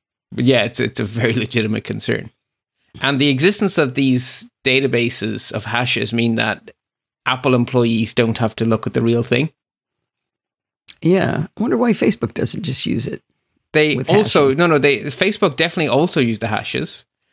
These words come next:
Speaker 1: But the problem is that on Facebook, because it's a place where you publicly share stuff, there are things shared that are not yet in the, in nicmec database. So the
Speaker 2: Ah,
Speaker 1: Facebook moderators
Speaker 2: okay.
Speaker 1: are looking at new content,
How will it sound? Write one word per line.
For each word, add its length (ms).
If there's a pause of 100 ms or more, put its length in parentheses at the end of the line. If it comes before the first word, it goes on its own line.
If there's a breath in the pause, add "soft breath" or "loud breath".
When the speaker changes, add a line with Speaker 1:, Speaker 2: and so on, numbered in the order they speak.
(240)
Speaker 1:
But 220
the 80
problem 400
is 240
that 140
on 120
Facebook, 560
because 380
it's 160
a 40
place 320
where 100
you 100
publicly 400
share 260
stuff, 520 (520)
there 120
are 60
things 300
shared 240
that 80
are 80
not 220
yet 220
in 360
the, 540 (480)
in 260
nicmec 560
database. 680 (800)
So 80
the 80
Speaker 2:
Ah, 60
Speaker 1:
Facebook 380
moderators 500
Speaker 2:
okay. 100
Speaker 1:
are 40
looking 260
at 60
new 280
content, 680